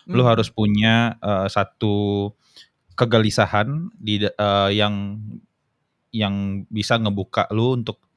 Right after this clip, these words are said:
Speaker 1: pengen nyari
Speaker 2: Hmm.
Speaker 1: tahu at least. Dari sana kan baru lu jadi melek, lu tahu, lu, kemudian lu, "Oh, ternyata kasusnya kayak gini,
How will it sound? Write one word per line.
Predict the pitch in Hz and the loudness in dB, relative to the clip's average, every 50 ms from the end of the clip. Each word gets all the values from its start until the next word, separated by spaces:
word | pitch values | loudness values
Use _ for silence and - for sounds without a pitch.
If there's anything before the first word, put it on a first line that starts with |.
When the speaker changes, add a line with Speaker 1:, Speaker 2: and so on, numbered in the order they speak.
| _ _ | _ _
Speaker 1:
pengen | - 131 127 127 135 | 0 0 2 2 2
nyari | 131 127 120 | 2 2 2
Speaker 2:
Hmm. | - - | 4 4
Speaker 1:
tahu | 123 127 120 | 4 4 4
at | 98 - | 2 0
least. | - 82 87 - | -2 -8 -10 -4
Dari | - 101 98 - | -2 -2 -2 0
sana | - 101 101 - | 0 -2 -2 -2
kan | - 139 131 | -2 -4 -2
baru | 107 98 101 107 | 0 0 0 0
lu | 101 104 | -2 -4
jadi | 98 98 90 98 | -4 -6 -6 -6
melek, | 90 92 90 90 95 92 - - _ _ _ _ _ | -6 -4 -4 -4 -6 -6 -8 -18 _ _ _ _ _
lu | - 101 101 95 | -6 -6 -6 -6
tahu, | _ - - 92 87 90 95 107 127 135 117 | _ -6 -4 -2 0 0 0 0 -2 -2 -2
lu, | 123 123 - _ _ _ _ | -2 -4 -6 _ _ _ _
kemudian | _ - 104 98 98 110 | _ -6 -4 0 0 0
lu, | 117 123 127 120 - - _ _ _ _ | 2 2 0 -2 -4 -8 _ _ _ _
"Oh, | - 107 | -8 -6
ternyata | - 107 92 87 - - | -4 -4 -4 -4 -4 -6
kasusnya | 113 - 95 - - - - 110 | -4 -4 -4 -4 -4 -6 -6 -6
kayak | 110 104 92 87 | -4 -4 -6 -6
gini, | 92 87 92 92 | -8 -8 -8 -8